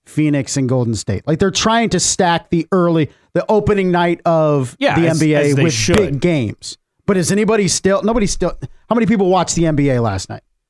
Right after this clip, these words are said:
Speaker 1: That, I, I mean, if you're, if you're an N B A fan, yeah, you did. Casual fans? How many casual fans turned to the N B A last night?
Speaker 2: I
Speaker 1: Really?
Speaker 2: was watching, I mean, I caught a little bit. I was more interested in watching the baseball game last night.
Speaker 1: Right. You have baseball and then you have football. So even if you stack the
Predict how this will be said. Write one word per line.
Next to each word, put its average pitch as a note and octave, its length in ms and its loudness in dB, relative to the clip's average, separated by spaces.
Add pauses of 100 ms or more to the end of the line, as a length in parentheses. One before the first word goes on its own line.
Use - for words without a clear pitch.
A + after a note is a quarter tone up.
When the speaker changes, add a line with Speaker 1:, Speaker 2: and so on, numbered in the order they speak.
(220)
Speaker 1:
That, F#3 240 -2 (320)
I, G#3 180 0
I G3+ 60 0
mean, G#3 140 2
if E3+ 100 -2
you're, A3+ 340 0
if D#3 120 0
you're G3 120 2
an F#3 60 0
N F#3 100 0
B F#3 140 0
A D3 100 2
fan, G3+ 380 0
yeah, D#3 240 2
you D3 180 0
did. C#3+ 400 -2 (320)
Casual G#3+ 360 0
fans? B3+ 300 0
How - 80 0
many A#3+ 120 2
casual G3 300 0
fans D#3 260 -2
turned D3+ 140 -2
to C#3 40 0
the C3 100 0
N A#2+ 100 0
B A2+ 100 0
A G#2 80 0
last - 260 -10
night? - 80 -20 (560)
Speaker 2:
I D3 100 2
Speaker 1:
Really? C#3+ 160 2
Speaker 2:
was - 220 -6
watching, B2 600 -2
I B2+ 80 -2
mean, C3 180 0
I A#2+ 240 -2 (100)
caught D3 240 0
a A#2 60 0
little B2+ 340 0
bit. G#2+ 220 -4
I A#2+ 140 0
was A#2 200 -2
more A2+ 200 -2
interested A2+ 420 -6
in G#2+ 60 -2
watching G#2+ 280 -4
the A#2 60 -2
baseball C#3 340 -2
game E2 160 -4
last D2+ 220 -8
night. A3+ 60 2
Speaker 1:
Right. C#3+ 180 -2
You E3+ 140 0
have D#3 160 0
baseball A3+ 480 0
and F3+ 100 0
then F3+ 100 0
you F#3+ 60 0
have F#3 160 -2
football. D3 380 -2
So F3 340 0 (420)
even A3+ 280 2
if G3 160 -2
you D#3 100 0
stack F3 680 -2
the B2+ 500 0